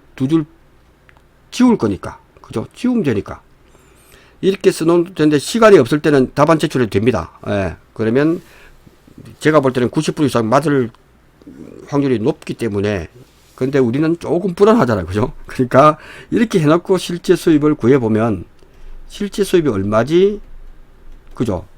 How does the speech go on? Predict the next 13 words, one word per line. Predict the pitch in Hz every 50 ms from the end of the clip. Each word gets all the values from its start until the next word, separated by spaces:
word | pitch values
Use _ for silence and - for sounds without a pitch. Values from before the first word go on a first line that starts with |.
| - -
이것만 | - 202 208 220 220 208 180
나오면 | 147 120 135 143 123
되잖아요. | 101 90 95 90 85
그죠? | 85 87 104 139 180 - _ - - -
그러면 | - - 127 127 143 143
이론서대로 | 123 107 117 131 127 131 - 143 - - 127 110
하면 | 110 113 110 95
실제 | - - 160 165 - - 175 165
수입은 | 151 - - 160 156 147 151 170 180 175 165 151 _
기준 | - 135 123 156 180 190 196
수입 | 190 - 190 135 - - _ _ _ _ _ _ -
이천만 | - 107 104 - - - 135 131 127 110 92 80 76 - - - - - - - - - - - - -
원에서 | - 110 107 98 - - 165 180 190 196 214 240